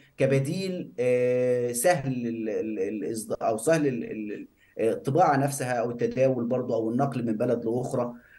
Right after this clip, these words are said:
آه، وبعد برضو ارتفاع تكاليف الكتب أو الاختلاف، ارتفاع تكاليف ال-، الورق نفسه، آه، وما شاهد من ارتفاع أسعار مؤخرا يعني. فليه ك-، ليه كتاب ورقي؟ لأنه هو المستقبل، لأنه هو اللي جاي بشكل عام يعني، ربما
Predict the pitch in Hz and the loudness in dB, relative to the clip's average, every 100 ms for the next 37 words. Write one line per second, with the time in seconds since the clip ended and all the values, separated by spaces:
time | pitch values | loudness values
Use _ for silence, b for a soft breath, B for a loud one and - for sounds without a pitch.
0 | B - 113 113 107 110 113 143 135 151 | B 0 2 2 0 0 4 4 4 4
1 | 147 135 120 170 160 139 135 147 139 120 | 2 -2 0 2 2 0 -2 -2 -4 -4
2 | 147 135 110 110 110 110 - 131 156 - | -2 0 2 0 0 -4 -2 0 0 -2
3 | 120 123 - 165 156 139 170 151 113 120 | -6 -4 -2 -2 0 0 0 -2 -2 -2
4 | 123 127 175 139 - 104 - - - _ | 0 2 4 4 0 -6 -10 -18 -20 _
5 | _ _ _ _ - 117 113 110 107 107 | _ _ _ _ -2 0 2 2 4 2
6 | 110 131 135 151 131 117 113 143 131 - | 2 0 2 2 2 -2 -4 -2 -2 0
7 | 123 117 98 - 104 85 78 69 - _ | 0 0 -2 -4 -4 -4 -6 -10 -14 _
8 | _ _ 123 123 208 196 - 175 - 226 | _ _ 2 4 4 2 -2 -2 2 2
9 | 214 226 233 220 185 185 214 208 185 - | 4 4 2 0 0 0 0 0 -2 0
10 | 185 143 135 135 - _ 123 117 120 123 | 0 2 -2 -2 -10 _ 0 2 4 0
11 | 180 170 147 143 143 120 117 - 135 135 | 2 4 4 4 2 2 -4 -4 -4 0
12 | 120 123 104 92 82 80 80 117 | 2 2 0 -2 -6 -6 -4 2